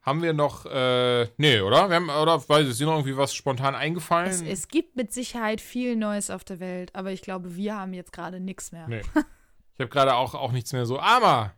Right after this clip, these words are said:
Speaker 1: wir haben Videospiele gespielt und, ähm, den Anfang macht, macht wirklich ein Titel, ein Titel, bei dem ich nicht gedacht hätte, dass er mich, ähm,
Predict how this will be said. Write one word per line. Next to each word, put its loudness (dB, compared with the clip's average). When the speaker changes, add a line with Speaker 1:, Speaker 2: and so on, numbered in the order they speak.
Speaker 1:
wir 0
haben -2
Videospiele -2
gespielt 0
und, -4
ähm, -2
den -2
Anfang -2
macht, 0
macht -2
wirklich -4
ein -4
Titel, 0
ein -6
Titel, 0
bei 6
dem 2
ich -4
nicht 0
gedacht -2
hätte, -4
dass -2
er 0
mich, -8
ähm, -2